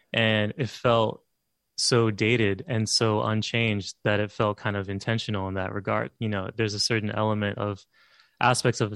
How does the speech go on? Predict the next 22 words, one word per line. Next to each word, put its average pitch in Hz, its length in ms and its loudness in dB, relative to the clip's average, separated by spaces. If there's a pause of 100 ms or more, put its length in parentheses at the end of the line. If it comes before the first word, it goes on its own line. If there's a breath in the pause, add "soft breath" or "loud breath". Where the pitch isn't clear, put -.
I 120 100 -2
think, 113 200 0
of 107 100 -2
some 113 180 0
of 107 60 0
these 107 180 -2
towns 135 400 2
and 107 100 -4
some 110 160 0
of 101 80 -2
the 101 60 -4
culture 127 480 0
fueling 131 380 0
these 110 160 -4
towns, 101 500 -4 (520)
um, 104 420 2
and 127 240 0
this 117 160 0
is 113 60 -4
beyond 107 360 0
Spreckels, 101 480 -2
that, 101 320 2